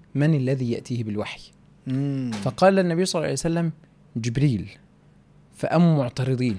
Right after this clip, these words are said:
Speaker 2: آه، قالوا: "هذا عدونا."
Speaker 1: "هذا عدونا."
Speaker 2: مم.
Speaker 1: فأنزل الله سبحانه وتعالى: "قل من كان عدوا لجبريل"، آه، فإنه، آه، معلش كمل الآية. قل، قل أنت
Speaker 2: "إنه
Speaker 1: الآية.
Speaker 2: نزله بالحق على قلبك مصدقا لما بين."
Speaker 1: قل الآية من أولها.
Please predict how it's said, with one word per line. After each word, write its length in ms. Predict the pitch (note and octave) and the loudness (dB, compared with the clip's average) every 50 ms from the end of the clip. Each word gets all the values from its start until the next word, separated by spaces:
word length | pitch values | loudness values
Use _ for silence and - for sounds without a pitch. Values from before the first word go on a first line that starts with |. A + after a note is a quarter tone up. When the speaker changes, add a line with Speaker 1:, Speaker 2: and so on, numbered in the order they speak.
| F2+ - - | -6 -10 -10
Speaker 2:
آه، 140 | A#2+ A2+ G#2+ | -10 -10 -10
قالوا: 280 | G#2+ - - A#2+ B2 B2 C3+ | -8 -8 -6 -4 -4 -2 -2
"هذا 140 | C3+ C3 B2 | -2 0 -2
عدونا." 380 | A2 G#2+ A2+ A2 A2 G#2+ F#2+ G2 - _ | -2 -2 -4 -6 -6 -8 -10 -12 -14 _
Speaker 1:
"هذا 260 | - G#2+ C#3+ C#3 C3+ A2+ | -6 -4 -4 -2 -2 -4
عدونا." 500 | A2 A#2 - A2 G#2+ G2 F#2+ F#2+ - - - _ _ - | -4 -6 -10 -12 -14 -14 -16 -16 -18 -20 -20 _ _ -14
Speaker 2:
مم. 380 | B2+ A2+ A2 G#2+ G#2 G2+ G2 G2 G2 | -12 -10 -10 -10 -10 -12 -12 -14 -12
Speaker 1:
فأنزل 320 | - - D3 D3+ C#3+ C3+ B2+ | -10 -6 -6 -4 -2 -2 -2
الله 200 | B2 C3 C3+ C3+ | -2 -2 -2 -2
سبحانه 360 | - - - - C#3 C#3 C3+ | -4 -6 -8 -6 -4 -4 -4
وتعالى: 320 | C3+ - A#2+ B2+ D#3 D#3 D#3+ - - _ _ - _ _ - | -4 -4 -4 -4 -4 -4 -6 -8 -14 _ _ -20 _ _ -2
"قل 220 | D3 C#3+ D3 C3+ | 0 0 2 0
من 220 | C3 B2 A#2 A#2 | 0 -2 -2 -4
كان 280 | A2 - C3+ C3+ C3+ C3+ | -4 -2 0 0 0 0
عدوا 420 | A#2+ G#2+ A2+ A2+ B2 B2 B2 B2 | -2 -4 -6 -4 -4 -2 0 0
لجبريل"، 520 | A#2 A2 A2+ G#2+ A2+ G2+ A2 - C#3 G3 G#3 - - _ - - _ _ _ _ _ _ - - _ _ _ _ _ _ _ - - - | 0 0 0 -2 -2 -2 -2 -2 -2 -2 -4 -6 -12 _ -20 -20 _ _ _ _ _ _ -20 -20 _ _ _ _ _ _ _ -20 -12 -6
آه، 300 | G2+ G#2+ G#2 G2+ G2+ G#2 | -4 -2 -2 -2 -2 -4
فإنه، 520 | - - A2 G2+ B2+ B2+ C#3+ F3+ A3+ C#4 - - - | -4 -4 -2 0 0 2 4 4 2 0 -2 -8 -14
آه، 200 | - - - - G#2+ | -14 -12 -12 -10 -10
معلش 260 | G2 G#2+ A2 - - | -8 -8 -8 -8 -6
كمل 140 | - A#2 A2+ | -6 -6 -4
الآية. 260 | G#2 - D3 A#3 - - - - _ _ _ _ - - _ _ - - _ _ _ _ _ - | -4 -4 -6 -6 -6 -10 -16 -20 _ _ _ _ -20 -20 _ _ -20 -20 _ _ _ _ _ -4
قل، 180 | - C#3 C3 - | -2 -2 -2 -2
قل 180 | G2 F#2 B2 C#3 | -2 -2 0 0
أنت 180 | C#3 C#3 B2+ C3 | 0 0 0 -2
Speaker 2:
"إنه 40 | |
Speaker 1:
الآية. 100 | B2+ C3 | -2 -2
Speaker 2:
نزله 240 | B2+ B2+ C3 C3+ C3 | -2 -2 -2 -2 -2
بالحق 400 | A#2+ A#2 A2 G#2+ - - - - | -4 -6 -10 -12 -14 -12 -8 -6
على 100 | A2 G#2+ | -6 -6
قلبك 300 | G#2 - A#2 A2 A2 - | -6 -8 -10 -10 -10 -10
مصدقا 380 | G#2+ G#2+ - - G#2+ A2+ - A2 | -12 -12 -12 -12 -14 -12 -12 -12
لما 180 | G#2 G2+ F#2+ | -10 -10 -12
بين." 100 | F#2+ G2 G2 - - - | -14 -14 -16 -16 -8 -4
Speaker 1:
قل 80 | B2 C3 | -2 -2
الآية 140 | G2+ A2+ | 0 0
من 100 | C#3+ C3 | -2 -4
أولها. 220 | E2+ F#2+ G2 G2+ | -4 -6 -8 -12